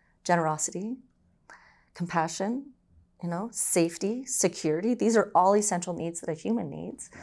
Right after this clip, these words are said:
And these are all essential needs that an animal needs, right? So, um, it just hit, I think, like a wildfire. And I was like, "These things have to be amalgamated."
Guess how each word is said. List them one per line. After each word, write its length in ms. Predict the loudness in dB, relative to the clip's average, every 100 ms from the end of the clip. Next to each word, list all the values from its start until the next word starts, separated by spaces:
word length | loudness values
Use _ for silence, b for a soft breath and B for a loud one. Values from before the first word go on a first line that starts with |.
| B B B B B _
And 160 | 2 4
these 140 | 4
are 60 | 6
all 100 | 6
essential 360 | 6 2 -2 -2
needs 240 | -4 -2
that 100 | -2
an 120 | 0
animal 280 | 2 0 -2
needs, 400 | -8 -12 -10 -8
right? 260 | 0 2 2
So, 540 | 4 8 10 8 4 0 0
um, 540 | 2 4 4 0 -8 -14 _ _ _ _ 2
it 200 | 2 2
just 560 | 2 4 4 2 -4 -12 _ _ _ _ _ _
hit, 280 | -2 4 4 4
I 80 |
think, 220 | 0 -2 -2
like 100 | -4
a 60 |
wildfire. 520 | -4 -4 -4 -6 -8 -12 _ _ _ _ -10
And 160 | -4 -2
I 20 |
was 140 | 0
like, 240 | 0 -4 -2
"These 200 | -2 2
things 200 | 2 2
have 120 | 0
to 60 | -2
be 80 |
amalgamated." 640 | -6 -2 -2 -2 -6 -8